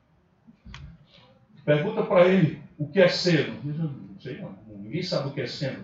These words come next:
E a rigor, ninguém nos disse o que é que era seno, porque se dissesse a gente sabia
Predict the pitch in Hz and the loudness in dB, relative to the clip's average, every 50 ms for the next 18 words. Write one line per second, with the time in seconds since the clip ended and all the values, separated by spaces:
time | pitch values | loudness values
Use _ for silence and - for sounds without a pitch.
0 | 95 98 - 113 107 120 143 143 127 135 156 190 214 220 185 165 - - - - | -16 -16 -12 -10 -4 -2 -2 -2 -2 -4 -2 -2 -2 -4 -6 -8 -12 -18 -20 -20
1 | - - - 113 120 123 131 123 127 139 156 180 165 - 117 143 170 - - - | -20 -20 -18 -14 -10 -10 -8 -6 -6 -4 -4 -4 -4 -2 0 -2 -2 -2 -2 -8
2 | - - 104 - 104 98 98 95 - - 101 95 92 - - 127 - - - _ | -12 -12 -14 -12 -12 -14 -14 -14 -16 -16 -16 -16 -18 -16 -18 -20 -20 -20 -20 _
3 | _ - - 131 135 135 - 165 151 165 - - - - - - 214 - - - | _ -12 -6 -6 -6 -6 -6 -6 -8 -8 -8 -8 -10 -10 -10 -8 -8 -10 -10 -10